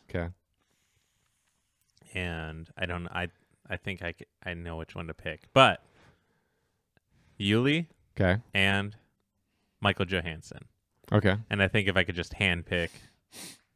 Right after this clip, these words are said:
Speaker 2: if I had to pick one of those, I would pick Michael Johansson.
Speaker 1: Yeah.
Speaker 2: 'Cause he just seems like an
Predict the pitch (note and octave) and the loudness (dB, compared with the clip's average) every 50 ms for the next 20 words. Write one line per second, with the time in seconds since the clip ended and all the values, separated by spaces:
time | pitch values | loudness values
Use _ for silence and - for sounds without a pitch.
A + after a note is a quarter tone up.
0 | _ _ - F#2+ F#2 F2 E2 - F#2 F#2 F2 F#2 F2 F#2+ F2+ - - F#2 F#2 F2+ | _ _ -6 -2 0 -2 0 0 0 0 0 -2 -6 -6 -8 -6 -6 -6 -4 -2
1 | F#2 F#2 F#2 F2 - F#2+ F2 E2 - - F2 E2+ - - - _ _ _ _ F#2 | 0 -2 -2 -2 -2 -2 -4 -4 -4 -6 -8 -8 -8 -14 -20 _ _ _ _ -10
2 | E2+ E2+ - G2 F2 - E2+ D2+ D2 - - - - - - A1+ C#2+ - - - | -10 -6 -6 -6 -4 -4 -6 -6 -6 -10 -16 -16 -18 -16 -16 -18 -18 -4 0 2
3 | F2 - F#2 F#2 - _ _ _ _ _ _ _ _ _ _ _ A#2+ A2 A2+ A2+ | 2 2 0 -10 -18 _ _ _ _ _ _ _ _ _ _ _ -2 2 2 2
4 | G2 F#2+ - - - F#2+ F2+ E2+ E2 E2+ E2 - E2+ D#2 | 2 0 -4 -4 -6 -6 -6 -6 -6 -8 -8 -8 -10 -10